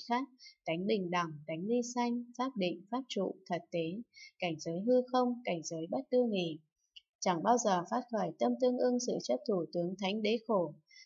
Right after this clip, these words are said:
Cũng chẳng phát khởi tâm tương ưng, sự chấp thủ tướng thánh đế tập diệt đạo. Chẳng bao giờ phát khởi tâm tương ưng, sự chấp thủ tướng bốn tịnh lự. Cũng chẳng phát khởi tâm tương ưng, sự chấp thủ tướng bốn vô lượng, bốn định vô sắc. Chẳng bao giờ phát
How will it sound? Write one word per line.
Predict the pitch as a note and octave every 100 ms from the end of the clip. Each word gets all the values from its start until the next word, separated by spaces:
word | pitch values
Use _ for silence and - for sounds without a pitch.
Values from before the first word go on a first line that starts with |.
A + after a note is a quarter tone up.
| -
Cũng | G3+ B3+
chẳng | C4+ G3 E3+
phát | A#3+ -
khởi | G3+ E3 D3+
tâm | A#3+ A#3+
tương | B3+ B3
ưng, | B3+ B3
sự | - G3
chấp | B3+ B3+
thủ | G#3+ E3 -
tướng | E3+ F3 F3+
thánh | F3+ F3+
đế | F#3 A3+
tập | F#3+ E3+
diệt | - E3+ -
đạo. | F3 E3+ - _ - -
Chẳng | - F3 C#3+
bao | A3
giờ | A3+ G3+ E3
phát | A3 A#3
khởi | G3+ F3+ D3+ -
tâm | A#3 A#3+
tương | B3
ưng, | B3 B3 A#3+
sự | B3 -
chấp | B3 B3+
thủ | G3+ E3 -
tướng | E3+ F3+ G#3
bốn | F3 F3+
tịnh | D#3+ -
lự. | F#3+ F#3 - _ _ - -
Cũng | -
chẳng | - F#3+ D#3+
phát | A#3 -
khởi | G3+ E3 D#3
tâm | A#3 A#3+
tương | B3 A#3+
ưng, | - A#3+
sự | A#3 A#3 -
chấp | C4 -
thủ | G3+ D#3+ -
tướng | E3+ F3+ A3
bốn | F3 F3
vô | A#3+ B3
lượng, | G#3 F#3+ - E3+
bốn | E3 F3+
định | A#3 -
vô | A#3 A#3+ C4+
sắc. | C#4+ _ _ - - -
Chẳng | - F#3 F3
bao | A3+
giờ | A3+ G3+ E3+
phát | A#3+